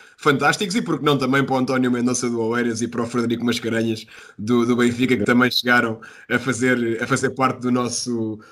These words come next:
do nosso grupo. Tiago, eh, muito rapidamente, não quero perder muito tempo com a questão do covid dezanove, eh, mas não resisto a fazer-te duas perguntas. A primeira tem a ver com a solução desportiva e, ehm, não quero, eh, que esta conversa pareça, eh,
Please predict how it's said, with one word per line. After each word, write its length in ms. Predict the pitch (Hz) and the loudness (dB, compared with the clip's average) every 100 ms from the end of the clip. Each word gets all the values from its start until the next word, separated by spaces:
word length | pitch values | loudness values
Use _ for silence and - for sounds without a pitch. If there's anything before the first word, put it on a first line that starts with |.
| _ | _
do 120 | 120 160 | 0 2
nosso 200 | 170 139 | 2 2
grupo. 220 | 113 - | -2 0
Tiago, 420 | 202 156 123 127 | 2 2 0 -4
eh, 120 | 151 165 | -4 -4
muito 260 | 214 208 | -6 -6
rapidamente, 540 | 214 202 185 180 196 185 | -4 -2 -2 -2 -2 -2
não 100 | 175 | -4
quero 160 | 185 | -4
perder 200 | 175 170 | -2 -2
muito 180 | 170 156 | -2 -2
tempo 200 | 170 147 | -2 -2
com 100 | 156 | -2
a 40 | |
questão 240 | 143 - 147 | -2 -2 -2
do 120 | 147 | 0
covid 260 | 147 139 139 | -2 -2 -2
dezanove, 420 | 131 147 156 147 - - _ | 0 0 0 -4 -16 -20 _
eh, 240 | 123 139 139 | 2 2 4
mas 220 | 143 139 | 2 4
não 140 | 156 147 | 4 2
resisto 280 | 131 156 | 0 -4
a 40 | 147 | -4
fazer-te 440 | 143 151 156 143 | -2 0 0 -2
duas 320 | 131 170 156 | -2 2 2
perguntas. 480 | - 131 120 107 107 | 0 -4 -4 -6 -6
A 60 | 135 | -4
primeira 320 | 147 156 151 | -2 2 2
tem 160 | 147 143 | 2 2
a 20 | |
ver 200 | 151 147 | 2 2
com 300 | 147 151 147 - - - | 2 2 0 -10 -12 -6
a 100 | 123 | -4
solução 400 | - 147 170 156 | -2 -2 0 -2
desportiva 640 | - 131 - 101 95 87 | -2 -6 -6 -10 -10 -8
e, 360 | 127 151 160 120 | -4 -2 -2 -4
ehm, 600 | 131 131 127 127 127 127 | 0 0 0 0 -2 -2
não 180 | 135 143 | 0 2
quero, 460 | 143 151 156 156 151 - - | 4 4 4 0 -6 -16 -16
eh, 360 | - 135 135 131 | -2 2 2 0
que 160 | 131 139 | 0 0
esta 180 | 151 | 2
conversa 460 | 143 135 156 147 151 | 0 2 0 0 -4
pareça, 460 | 143 147 156 - 151 | -2 -2 -2 0 4
eh, 1040 | 139 135 127 127 127 123 123 120 113 | 4 2 0 0 2 2 2 0 -2